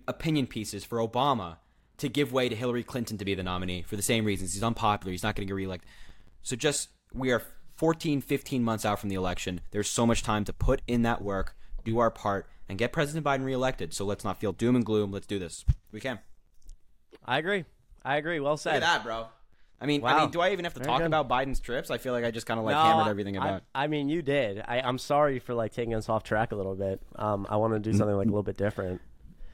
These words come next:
Speaker 1: No,
Speaker 2: Um,
Speaker 1: no, no. I mean, I do. Should I go? I, I don't think. Do I have to go over the trips? I mean, anyway,
Speaker 2: You,
Speaker 1: I,
Speaker 2: you can
Speaker 1: I
Speaker 2: do
Speaker 1: can
Speaker 2: whatever
Speaker 1: give a
Speaker 2: you
Speaker 1: quick
Speaker 2: want.
Speaker 1: summary.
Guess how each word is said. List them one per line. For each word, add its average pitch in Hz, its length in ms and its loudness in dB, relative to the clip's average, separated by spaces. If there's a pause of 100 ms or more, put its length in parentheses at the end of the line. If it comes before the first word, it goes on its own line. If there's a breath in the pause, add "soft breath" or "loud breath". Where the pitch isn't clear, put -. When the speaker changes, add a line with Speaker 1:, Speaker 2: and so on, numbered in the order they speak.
(380 soft breath)
Speaker 1:
No, 98 80 -2 (260)
Speaker 2:
Um, 123 60 2
Speaker 1:
no, 104 160 0
no. 104 280 -2
I 117 120 0
mean, 117 280 0 (500)
I 123 120 -2
do. 120 220 -10 (100)
Should 127 180 -6
I 113 60 -4
go? 104 200 -8
I, 131 240 -2
I - 40 0
don't 143 120 -2
think. 123 140 -10
Do 117 100 -6
I 104 60 -2
have 101 160 -4
to 156 60 -8
go 156 100 -2
over 156 80 -4
the 156 80 -4
trips? 175 280 -6
I 120 40 0
mean, 110 200 -2
anyway, 98 400 0
Speaker 2:
You, 90 120 -10
Speaker 1:
I, - 40 -14
Speaker 2:
you 117 240 -6
can - 140 0
Speaker 1:
I - 40 2
Speaker 2:
do 131 60 2
Speaker 1:
can 120 40 2
Speaker 2:
whatever 120 180 4
Speaker 1:
give - 40 0
a 143 40 0
Speaker 2:
you 143 60 0
Speaker 1:
quick - 80 2
Speaker 2:
want. 196 100 0
Speaker 1:
summary. 95 340 -2